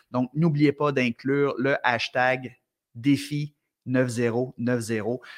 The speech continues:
euh, lorsque vous allez publier vos vidéos. Donc, euh, c'est tout, mes amis. C'est ce que je voulais vous parler aujourd'hui. En résumé, cette étape pour créer des courtes vidéos de contenu, euh, pour aller chercher plus de visibilité, plus d'adresses de courriel, plus de ventes, eh bien,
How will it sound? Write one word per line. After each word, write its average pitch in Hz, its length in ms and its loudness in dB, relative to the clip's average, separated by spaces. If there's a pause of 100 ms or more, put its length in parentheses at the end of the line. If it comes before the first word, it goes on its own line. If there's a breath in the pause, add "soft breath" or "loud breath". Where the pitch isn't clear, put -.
(180 loud breath)
euh, 107 60 -6
lorsque 123 280 -2
vous 110 160 -2
allez 110 180 0
publier 123 500 0
vos 170 320 8
vidéos. 160 400 8
Donc, 160 340 6
euh, 151 160 10
c'est 208 180 4
tout, 277 140 8
mes 214 160 10
amis. 202 220 8
C'est - 100 -2
ce 170 80 -4
que 185 100 8
je 175 60 10
voulais 185 140 10
vous 160 100 4
parler 175 240 10
aujourd'hui. 165 460 6
En 160 120 8
résumé, 160 460 4 (320 loud breath)
cette 190 240 -2
étape 170 380 2
pour 139 180 -10
créer 151 220 0
des 143 360 0
courtes 196 300 2
vidéos 151 340 4
de 147 140 4
contenu, 143 540 0 (320 loud breath)
euh, 127 120 2
pour - 140 -2
aller 139 120 2
chercher 143 240 -2
plus 165 200 0
de 156 80 2
visibilité, 135 680 -2
plus 156 280 -2
d'adresses 143 280 4
de 147 60 4
courriel, 143 480 0
plus 165 240 4
de 143 100 4
ventes, 151 360 4 (180 soft breath)
eh 123 140 -6
bien, 135 260 2